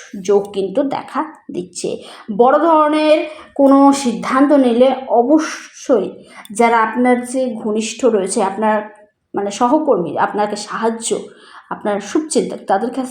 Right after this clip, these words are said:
থেকে অবশ্যই আপনারা কিন্তু সাহায্য চাইবেন। আপনাদের শুভ রং হলো বাদামি এবং আপনাদের শুভ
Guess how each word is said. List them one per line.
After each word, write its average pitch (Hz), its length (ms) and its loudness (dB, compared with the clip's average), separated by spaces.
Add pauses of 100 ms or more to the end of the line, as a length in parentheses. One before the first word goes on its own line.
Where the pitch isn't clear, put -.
থেকে 277 140 -6
অবশ্যই - 440 -4
আপনারা 214 220 -2
কিন্তু 185 240 -8
সাহায্য 185 420 -6 (100)
চাইবেন। - 360 -16 (360)
আপনাদের 294 420 2
শুভ 269 180 0
রং 262 220 6
হলো 233 160 2
বাদামি 285 400 2 (400)
এবং 247 240 4 (180)
আপনাদের 214 440 2 (240)
শুভ 185 160 -12